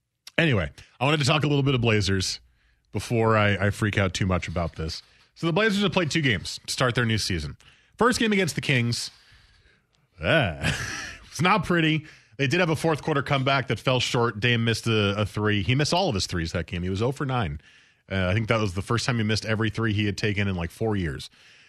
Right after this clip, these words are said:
But, uh, they lost to the Kings in the first game, and the defense was, uh, not great. And, uh, there was, there was some improvement in the second half. You saw a little bit better defense, but generally it was that.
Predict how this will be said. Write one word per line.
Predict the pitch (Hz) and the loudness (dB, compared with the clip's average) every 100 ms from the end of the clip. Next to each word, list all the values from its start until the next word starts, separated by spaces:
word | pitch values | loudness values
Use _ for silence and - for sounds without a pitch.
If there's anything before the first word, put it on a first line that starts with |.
| _ _ | _ _
But, | 113 104 - | 0 0 0
uh, | 117 107 | 2 4
they | 107 | 4
lost | 131 165 147 | 4 4 2
to | 147 | -2
the | |
Kings | 143 113 78 - - | -2 -2 -4 -8 -8
in | 113 | -2
the | 113 | -2
first | 113 117 - | 0 0 0
game, | 110 98 98 | 0 0 0
and | 98 98 | -2 -2
the | |
defense | 95 139 135 127 113 - | 0 0 2 0 0 0
was, | 104 98 90 - - _ _ _ _ _ _ _ | 0 2 0 -6 -12 _ _ _ _ _ _ _
uh, | 104 123 110 92 80 71 69 - | -2 0 0 0 -2 -4 -6 0
not | 123 156 | 2 4
great. | 175 156 127 - - _ _ - | 2 2 0 -4 -16 _ _ -2
And, | 113 113 110 107 104 82 - _ _ | 2 4 2 0 -2 -6 -14 _ _
uh, | 131 113 | -2 0
there | 107 131 | 2 2
was, | 123 104 | 2 2
there | 131 | 2
was | 120 | 2
some | - 170 170 | 2 2 2
improvement | 147 160 160 160 | 0 0 0 2
in | 156 | 2
the | |
second | 143 160 156 | 2 2 2
half. | 147 151 139 | 2 2 2
You | 117 | -2
saw | - 143 147 | 0 2 2
a | |
little | 143 147 | 2 2
bit | 143 143 | 0 0
better | 135 139 | 0 2
defense, | 135 135 139 131 | 2 0 2 0
but | - 107 | -2 -2
generally | 127 127 123 117 110 | 0 2 2 2 2
it | |
was | 104 95 | 0 0
that. | 131 131 127 | 2 2 -2